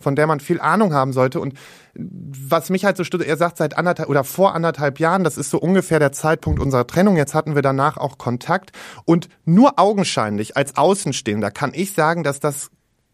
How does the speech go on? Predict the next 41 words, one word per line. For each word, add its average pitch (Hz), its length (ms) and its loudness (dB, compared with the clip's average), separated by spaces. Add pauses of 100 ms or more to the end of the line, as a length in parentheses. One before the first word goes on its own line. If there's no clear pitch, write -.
(120)
keine 196 340 2
depressiven 214 580 0
Züge 247 380 2
hatte, 113 240 -2
sondern 156 400 0
da 143 240 0
liegen 190 260 -2
vielleicht 185 320 -4
andere 254 280 2
Probleme, 101 440 -2
die 104 80 -2
man 95 160 -2
bearbeiten 98 480 -2
muss. 143 220 0
Und 139 180 -4 (420)
ich - 120 -4
sag 165 160 2
mal, 170 100 0
er 151 180 -2
hat 170 140 -4
ja 180 80 0
auch - 140 -6
gesagt, 143 320 0
er 135 60 0
ist 151 120 -2
in 139 80 -2
Therapie. 143 640 0 (360)
Wie 160 280 2
er 220 80 6
an 165 120 0
diese 156 220 -2
Therapie 151 460 -2
gekommen 143 480 -4
ist, 202 460 -4
das 151 400 0
lasse 156 320 -2
ich 147 40 -8
jetzt 147 240 -4
mal 127 120 -2
offen. 180 280 -2 (140)
Ähm, 180 460 4